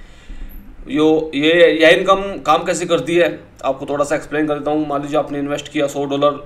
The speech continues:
और आपने किसी को refer किया, तो उसने भी अगर सौ dollar invest किया, तो आपका,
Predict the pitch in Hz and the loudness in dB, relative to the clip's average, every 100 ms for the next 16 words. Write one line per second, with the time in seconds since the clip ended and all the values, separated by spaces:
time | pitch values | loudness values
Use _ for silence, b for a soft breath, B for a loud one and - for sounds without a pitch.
0 | - 127 131 127 - 131 135 135 143 139 | -12 -6 -4 -4 -6 -6 -6 -8 -10 -10
1 | - 135 135 127 127 135 131 143 143 143 | -10 -6 -2 0 -2 -4 -4 -2 -2 -2
2 | - 143 135 - b b b 135 - 156 | -8 -8 -8 -12 b b b -16 -6 -2
3 | 160 156 156 139 143 143 131 135 139 139 | 0 -2 -4 -4 -2 -2 -2 -2 -4 -6
4 | - 143 143 - - b b b - - | -6 -4 -4 -8 -20 b b b -20 -12
5 | - - 127 151 - - 196 | -12 -6 0 0 -2 -2 4